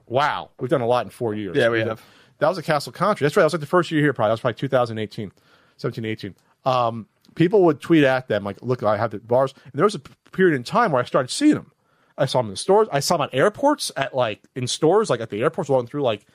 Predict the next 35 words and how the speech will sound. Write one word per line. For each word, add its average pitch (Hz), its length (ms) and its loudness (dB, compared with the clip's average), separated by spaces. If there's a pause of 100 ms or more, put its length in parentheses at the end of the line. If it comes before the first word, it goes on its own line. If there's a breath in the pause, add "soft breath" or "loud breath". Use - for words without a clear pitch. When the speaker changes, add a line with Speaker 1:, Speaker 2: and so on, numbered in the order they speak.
(240 soft breath)
Speaker 1:
at, 117 120 -2
like, 110 120 -4
the 107 140 -12
kiosks 185 520 0
and 180 60 -8
stuff. 175 140 2
I 156 80 4
would, 175 140 -4
I 143 100 0
saw 160 280 0
them 131 100 -6
for, 110 160 -6
like, 104 120 -4
a 104 60 -16
period. 101 460 -4 (300 soft breath)
So - 60 -20
maybe 139 140 2
their 135 140 2
marketing 135 400 0
budget 120 200 -2
was 117 100 -6
big 127 200 -6
for 117 140 -6
a - 20 -6
time. 104 260 -10
They 101 80 -12
got 104 240 -8
Speaker 2:
Yeah, 208 260 4
Speaker 1:
out 160 100 -2
there. 101 100 -18 (140)
Speaker 2:
'cause 220 100 0
they're 269 140 0
still 233 220 0
out 175 180 0
there. 123 180 2